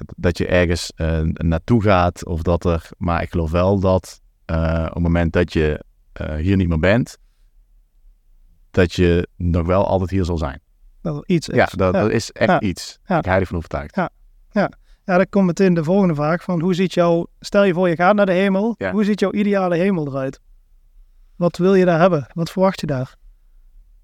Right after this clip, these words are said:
Speaker 1: Daar verwacht ik vooral heel veel gezelligheid. Ik verwacht er eigenlijk, ik hoop eigenlijk dat als ik daar aankom, dat iedereen waarvan ik afscheid heb moeten nemen, mij daar weer verwelkomen. Dat voor iedereen waarbij ik bij die, wat ik,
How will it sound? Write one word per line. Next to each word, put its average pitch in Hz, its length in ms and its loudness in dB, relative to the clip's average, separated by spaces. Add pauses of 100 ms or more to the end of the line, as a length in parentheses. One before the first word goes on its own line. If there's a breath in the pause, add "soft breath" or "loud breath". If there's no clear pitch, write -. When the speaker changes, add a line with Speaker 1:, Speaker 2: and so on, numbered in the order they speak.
(320)
Speaker 1:
Daar 90 140 0
verwacht 90 320 0
ik 90 80 -4
vooral 92 180 0
heel 85 100 2
veel 82 100 -2
gezelligheid. 107 680 -2
Ik 117 140 -6
verwacht 147 320 0
er 120 60 -2
eigenlijk, 170 340 2
ik 127 120 -4
hoop 156 220 0
eigenlijk 143 240 0
dat 123 100 -6
als 123 120 -2
ik 107 60 -8
daar 90 120 -2
aankom, 143 520 -2 (520)
dat 107 360 0
iedereen 120 580 2
waarvan 101 360 0
ik - 140 -4
afscheid 127 280 -2
heb 127 100 0
moeten 120 180 0
nemen, 120 480 0 (480)
mij 101 280 0
daar 104 260 4
weer 98 140 2
verwelkomen. 80 600 -4 (840)
Dat 104 240 -2
voor 113 140 -2
iedereen 147 300 2
waarbij 117 280 2
ik 101 100 -4
bij 101 120 2
die, 101 100 0
wat 113 140 0
ik, 101 100 -4